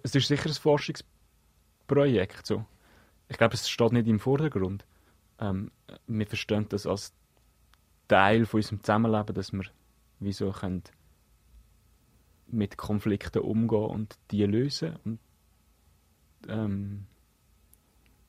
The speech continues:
du hast noch gesagt, Selbstfindung.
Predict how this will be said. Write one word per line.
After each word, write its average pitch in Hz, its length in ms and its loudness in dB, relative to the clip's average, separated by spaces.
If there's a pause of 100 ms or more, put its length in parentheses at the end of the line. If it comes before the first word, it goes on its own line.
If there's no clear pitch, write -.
(3250)
du 127 100 0
hast 120 100 -4
noch 123 80 0
gesagt, 113 220 2
Selbstfindung. 143 1040 0